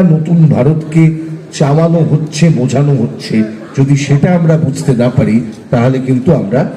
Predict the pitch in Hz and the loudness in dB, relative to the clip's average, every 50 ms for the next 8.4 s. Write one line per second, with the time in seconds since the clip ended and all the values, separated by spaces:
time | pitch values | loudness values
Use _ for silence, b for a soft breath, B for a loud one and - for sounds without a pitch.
0 | - - - - - - - - - - - - - - - - - - - - | -14 -16 -18 -20 -20 -20 -20 -20 -20 -20 -20 -20 -20 -20 -20 -20 -20 -20 -16 -2
1 | - 160 170 190 180 147 139 - - 131 123 123 - 131 - - 143 147 147 - | 2 4 4 4 4 2 0 0 0 0 2 0 0 -2 0 -2 -2 -2 -2 -2
2 | 127 113 110 107 - 135 123 110 98 92 90 101 101 95 - - 92 90 - - | -2 -2 -2 0 2 2 2 2 0 -2 -4 -4 -4 -4 -4 -6 -8 -2 -2 -2
3 | - - - - 104 98 95 90 - - - - - - - - - - - - | 0 0 -2 -2 -2 -4 -4 -4 -4 -6 -8 -8 -12 -16 -20 -20 -20 -20 -20 -20
4 | - - - - - - - - - - - - - - - - - 156 170 180 | -20 -20 -20 -20 -20 -20 -20 -20 -20 -20 -20 -20 -20 -20 -20 -10 -2 0 2 2
5 | 185 202 202 185 180 180 185 180 190 - - 185 170 - - 165 151 156 156 160 | 2 2 2 2 4 2 2 0 -2 -2 -2 0 0 0 2 0 2 2 2 2
6 | 151 143 147 - - - 214 233 - - - - - - - - - - - - | 2 2 0 -2 -6 -6 -8 -8 -8 -10 -14 -18 -18 -20 -20 -20 -18 -18 -20 -20
7 | - - - - - - - - - - - 370 349 - - 277 - - - - | -20 -20 -20 -20 -20 -20 -20 -20 -20 -20 -20 -20 -20 -20 -20 -20 -20 -20 -20 -20
8 | - - - - 135 151 160 175 | -20 -20 -8 -4 0 0 2 2